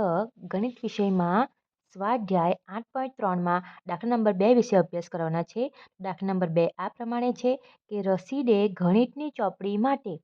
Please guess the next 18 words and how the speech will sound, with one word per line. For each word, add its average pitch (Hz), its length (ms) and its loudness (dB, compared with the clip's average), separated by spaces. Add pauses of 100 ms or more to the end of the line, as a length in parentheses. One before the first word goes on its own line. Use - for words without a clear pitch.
(360)
રૂપિયા 220 540 -4 (440)
પાંત્રીસ 180 560 -6
પોઇન્ટ 202 380 -2
પંચોતેર 240 540 0 (280)
અને 277 240 -2 (680)
વિજ્ઞાનની 220 600 -2
ચોપડી 185 420 -2
માટે 240 380 -2 (400)
રૂપિયા 214 560 -6 (560)
બત્રીસ 202 500 -6 (120)
પોઇન્ટ 190 360 -2 (280)
સાઠ 240 380 0 (220)
ખર્ચ્યા. 170 540 -4 (800)
તો 285 100 2 (680)
રસીદ 196 460 -2 (160)
દ્વારા 208 440 2 (440)
ખર્ચવામાં 262 800 4
આવેલી 185 560 0